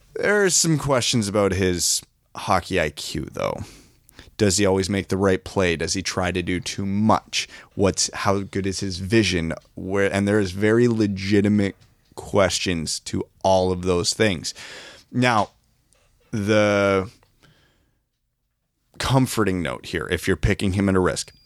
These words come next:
this guy's gonna be an N H L player. He has too much raw tools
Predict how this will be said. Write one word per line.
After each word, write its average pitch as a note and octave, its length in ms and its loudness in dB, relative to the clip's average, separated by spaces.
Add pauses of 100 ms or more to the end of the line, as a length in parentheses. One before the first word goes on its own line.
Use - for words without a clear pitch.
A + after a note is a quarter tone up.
(220)
this C3 200 2
guy's C#3 300 2
gonna B2 180 4
be A2+ 120 4
an G2+ 100 2
N F#2 120 2
H F2+ 180 -2
L E2+ 120 0
player. - 280 -12 (880)
He C3 200 2
has C3 260 2 (180)
too D#3+ 160 4
much D3 180 2
raw A#2+ 160 4
tools - 600 0